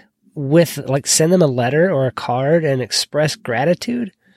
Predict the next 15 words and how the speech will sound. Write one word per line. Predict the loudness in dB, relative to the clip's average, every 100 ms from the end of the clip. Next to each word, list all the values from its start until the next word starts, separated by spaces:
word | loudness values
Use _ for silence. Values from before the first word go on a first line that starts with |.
| _ _ _
that | -2 4 4 4 2
will | 2
mean | 2 2
so | 0 -2
much | -2 -4 -6
to | -6
them. | -6 -10 -8
A | -6
phone | 0 4 4 4
call | 2 2 2 0
or | -2 -2
a |
simple | 0 -2 -2 -6
text | -4 -4 -4
message. | -8 -8 -10 -14 -12 -14